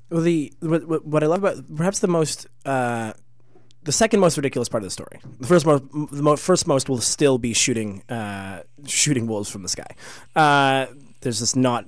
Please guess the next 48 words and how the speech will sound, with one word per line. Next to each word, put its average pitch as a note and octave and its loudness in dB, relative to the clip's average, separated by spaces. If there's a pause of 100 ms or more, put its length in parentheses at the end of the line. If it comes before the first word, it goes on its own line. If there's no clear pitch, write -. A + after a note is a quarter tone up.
(120)
I C#3+ -2
don't C#3 0
think C3+ 0
I'm B2 0
gonna A#2+ -2
find A2+ -4
a - -6
story G#2+ -2
in G2 -4
a G#2 -4
while G2+ -6
that F2+ -14
will G2 -10
top F2 -10
that F#2+ -10
as F#2+ -10
a F#2+ -12
level F2 -14
of E2 -14
ridiculous. - -14 (320)
Um, D3 4
the D3 -2
mo-, E3 4
second G#3+ 4
most G3+ 4
ridiculous D3 0
thing C3 0
is A#2+ -4
the A#2+ -2
rationale A#2+ -2
that G#2 -10
the, G2+ -10
that A2 -8
the G#2+ -12
B A2 -8
C A2 -4
government G2 -8
is F#2+ -12 (180)
put - -8
forward G#2+ -4
to - -8
why A2 -4
they G#2 -6
should F2+ -6
extend E2 -12
it, - -18 (420)
which C3+ 0
is, C#3 0